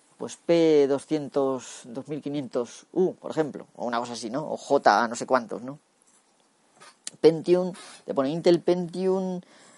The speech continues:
mm, J dos mil quinientos U, por ejemplo.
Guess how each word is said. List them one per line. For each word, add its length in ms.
mm, 1200
J 600
dos 180
mil 140
quinientos 540
U, 160
por 140
ejemplo. 360